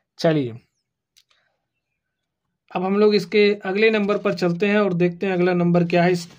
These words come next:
स्टूडेंट, इसका नवा नंबर तेरह गुणे एक बटे तीन दिया गया है। तो भाई यहाँ पर कुछ नहीं दिख रहा तो वन लगा ही सकते हैं,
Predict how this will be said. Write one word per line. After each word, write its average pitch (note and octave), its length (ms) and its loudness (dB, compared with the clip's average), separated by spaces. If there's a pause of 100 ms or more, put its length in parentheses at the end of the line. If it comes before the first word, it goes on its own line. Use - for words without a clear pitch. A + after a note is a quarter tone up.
(160)
स्टूडेंट, F#3 460 -4
इसका G#3 380 -4 (920)
नवा D3+ 320 0
नंबर F3+ 360 0 (1500)
तेरह F#3 300 4
गुणे F#3 220 4
एक F3+ 100 0
बटे F3 240 0
तीन F3+ 280 -2
दिया E3 220 2
गया F#3 200 0
है। F3 120 0
तो - 1800 -20
भाई F3 120 4
यहाँ G3+ 460 -2
पर G#3+ 180 -4
कुछ G#3+ 200 -4
नहीं A3 180 0
दिख G#3+ 160 -2
रहा A3 120 0
तो G#3 80 -4
वन F3+ 120 2
लगा E3+ 240 2
ही G#3 140 2
सकते A3+ 300 -4
हैं, G3+ 280 -4